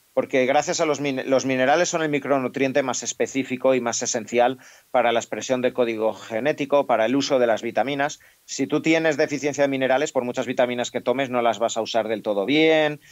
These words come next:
no vas a gestionar bien las proteínas, los aminoácidos. Entonces, los minerales son importantes para la sensibilidad a la insulina, para la inmunidad, etcétera. Entonces, por eso, cualquier fórmula de, de electrolitos, de minerales,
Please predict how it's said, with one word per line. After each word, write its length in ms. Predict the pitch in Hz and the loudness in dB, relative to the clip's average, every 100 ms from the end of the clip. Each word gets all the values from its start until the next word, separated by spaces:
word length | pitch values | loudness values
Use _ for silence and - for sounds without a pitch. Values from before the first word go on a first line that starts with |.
| - | -16
no 160 | - 139 | -4 2
vas 160 | 143 123 | 2 0
a 80 | |
gestionar 400 | 113 123 127 120 | -4 -4 -2 0
bien 140 | 117 117 | 0 0
las 120 | 107 | -2
proteínas, 640 | 110 107 110 151 151 139 123 | -4 -2 0 2 2 2 0
los 140 | 120 | -2
aminoácidos. 840 | 110 107 127 135 139 135 139 - _ _ _ _ _ _ _ - | -4 -2 -2 0 0 2 2 -4 _ _ _ _ _ _ _ -10
Entonces, 460 | 123 113 127 127 | -6 -2 0 0
los 180 | 135 131 | 0 0
minerales 360 | 139 127 131 131 - | -2 -2 -2 -4 -8
son 60 | |
importantes 440 | 131 120 135 131 127 | -6 0 0 0 0
para 220 | 131 120 | 2 4
la 80 | 117 | 2
sensibilidad 560 | 123 110 117 113 113 | -2 -8 -6 -2 2
a 20 | |
la 80 | 110 | 0
insulina, 600 | 107 - 113 160 151 143 | -2 -4 0 2 2 2
para 180 | 135 117 | 2 0
la 60 | 113 | 0
inmunidad, 440 | 120 110 113 156 | -4 -4 2 2
etcétera. 540 | 139 - 151 147 135 - - - | 2 0 -2 2 0 -2 -18 -14
Entonces, 260 | 120 135 | -4 -2
por 160 | - 135 | 0 0
eso, 300 | 139 160 147 | 2 0 0
cualquier 300 | - 127 190 | -2 0 0
fórmula 360 | - 170 170 160 | 0 0 2 2
de, 360 | 135 127 120 110 | 2 2 0 0
de 120 | 123 | 0
electrolitos, 680 | 120 - 120 139 175 151 139 | 0 0 0 0 2 2 2
de 120 | 123 | 0
minerales, 720 | 117 110 113 156 156 147 151 | -2 -2 2 4 4 2 0